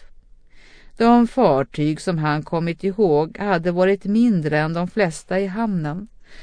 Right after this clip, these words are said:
men principen var densamma. "De har inte tillräckligt många skepp", muttrade han.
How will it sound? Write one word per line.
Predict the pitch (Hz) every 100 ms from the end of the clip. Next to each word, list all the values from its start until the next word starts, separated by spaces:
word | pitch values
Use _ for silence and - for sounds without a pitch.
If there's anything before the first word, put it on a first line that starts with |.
| - -
men | 214 226 220 214 -
principen | 247 226 - 277 220 135 - 135 139
var | 135 135 143
densamma. | 151 151 156 131 139 156 151 - - - _ - - - - - - - - - - - - - -
"De | 151 151 156
har | 156 147 143 156
inte | 147 135 135
tillräckligt | - 180 143 139 143 143 143 151
många | 160 139 143 143
skepp", | - 147 -
muttrade | 156 127 - 143 143
han. | 143 147